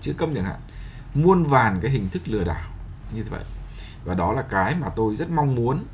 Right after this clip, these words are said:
để có cái cơ quan tiếng nói của Bộ Y tế làm sạch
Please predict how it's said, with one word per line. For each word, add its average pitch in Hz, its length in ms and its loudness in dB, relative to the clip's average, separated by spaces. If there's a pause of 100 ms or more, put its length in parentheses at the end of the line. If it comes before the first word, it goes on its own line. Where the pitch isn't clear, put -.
(280)
để 82 340 0
có 87 260 0
cái 85 100 -10 (240)
cơ 160 300 4
quan 147 260 4
tiếng 131 140 2
nói 120 160 -2
của 127 60 -6
Bộ - 100 -4
Y 92 100 -2
tế 92 300 -2 (380)
làm 110 260 2
sạch - 260 -2